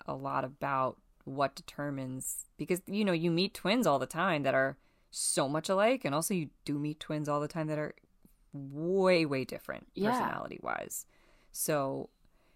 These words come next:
Speaker 1: it doesn't always have to mean the rising signs are different. It could be other things that are talking to each other within the chart,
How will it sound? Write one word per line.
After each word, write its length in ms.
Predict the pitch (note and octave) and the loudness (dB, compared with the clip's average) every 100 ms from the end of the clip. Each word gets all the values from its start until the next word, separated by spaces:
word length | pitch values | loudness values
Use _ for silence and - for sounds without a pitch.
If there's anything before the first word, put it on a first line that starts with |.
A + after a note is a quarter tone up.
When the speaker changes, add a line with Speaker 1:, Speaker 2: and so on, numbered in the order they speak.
| _ - | _ -12
Speaker 1:
it 140 | - | 0
doesn't 280 | E3 E3 F3+ | 0 2 2
always 220 | E3+ D#3 | 2 2
have 180 | D3 - | -2 -6
to 100 | D3+ | -6
mean 440 | D3 C#3+ C#3 C3+ | -4 -4 -4 -6
the 120 | C3+ C3 | -6 0
rising 360 | D3+ D#3+ D3+ | 2 2 0
signs 260 | - C#3+ C3+ | -4 -6 -6
are 80 | C3+ | -4
different. 340 | G3+ A3+ A#3+ | -4 -2 -4
It 40 | |
could 120 | F3+ C3+ | -4 -6
be 140 | - | -2
other 320 | B2+ C#3+ D#3 | -2 0 -2
things 300 | D3+ F3 F3 F3 | -2 -4 -4 -4
that 80 | |
are 60 | E3+ | -4
talking 300 | - E3+ F3 | -4 -6 -6
to 100 | - | -8
each 100 | F3 | -6
other 180 | E3+ E3+ | -4 -2
within 220 | D#3+ D#3+ | -4 -4
the 80 | D#3 | -8
chart, 380 | - D#3 E3 | -2 0 0